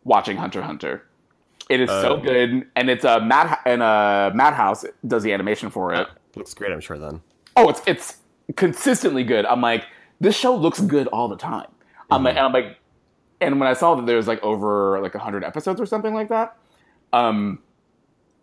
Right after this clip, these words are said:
Speaker 1: I'm like, "This show looks, has looked good consistently for the thirty episodes that I've watched."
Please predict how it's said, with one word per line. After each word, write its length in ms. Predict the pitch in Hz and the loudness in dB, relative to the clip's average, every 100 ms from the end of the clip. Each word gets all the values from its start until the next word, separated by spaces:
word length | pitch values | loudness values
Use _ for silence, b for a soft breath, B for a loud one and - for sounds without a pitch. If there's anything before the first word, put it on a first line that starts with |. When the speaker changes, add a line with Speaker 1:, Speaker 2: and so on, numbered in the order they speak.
| - | -4
Speaker 1:
I'm 80 | 143 | 0
like, 260 | 131 107 | -2 -2
"This 120 | 135 147 | -4 -2
show 400 | - 202 196 - | -2 -2 -2 -6
looks, 500 | 104 110 120 - - _ _ _ - | -8 -4 -4 -8 -16 _ _ _ -10
has 160 | 139 | -6
looked 360 | 117 120 - 131 | -4 -6 -6 -6
good 380 | 120 113 107 104 _ _ _ | -2 0 0 -6 _ _ _
consistently 880 | 143 127 - 127 139 113 95 90 - _ _ _ | -6 -6 -4 -4 -6 -4 -4 -4 -10 _ _ _
for 120 | 113 | -2
the 140 | 101 104 | 0 0
thirty 260 | 110 107 | 0 0
episodes 400 | 101 95 - 98 | -2 -4 -6 -4
that 80 | 95 | -4
I've 140 | 87 | -4
watched." 460 | 95 85 - - | -4 -4 -4 -10